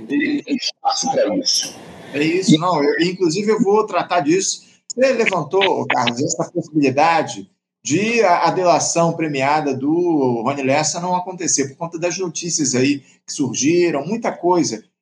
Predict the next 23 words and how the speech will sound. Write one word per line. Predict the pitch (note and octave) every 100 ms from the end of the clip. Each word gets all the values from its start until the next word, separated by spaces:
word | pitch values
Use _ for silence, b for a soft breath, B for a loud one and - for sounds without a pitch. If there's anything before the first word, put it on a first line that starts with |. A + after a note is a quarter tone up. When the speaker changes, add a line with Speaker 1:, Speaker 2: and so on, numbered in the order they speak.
| _
Speaker 2:
tá | - D3+
colocada, | D3+ C3 C3 D3+ D#3
envolvida | D3+ C3+ B2+ F3 D3+
em | C#3
torno | D3+ C#3+
disso. | B2 D3+ E3+ - B _ -
Caso | C4 D#4 D#4
a |
gente | A3+ A#3+ - B3+ - _
tenha, | G#3+ G#3+ F#3 B2 G#2
de | A#2+ D#3
fato, | - F3 E3+ - - A#2
a | -
delação | D3+ E3+ D#3 F3 E3
premiada | D#3 D#3 D#3 D#3
dele | C3+ D3+ D#3 D3+ D#3 D#3 D3+ D3 C#3 B2 - _ _ _
confirmada, | F#3+ F#3+ F3+ B2+ C3+ B2 A2 G#2+
ô | C3
Carlos, | B2+ D3 C3+ C3+
você | -
acha | B3 F4 -
que | - F#4
o | F#4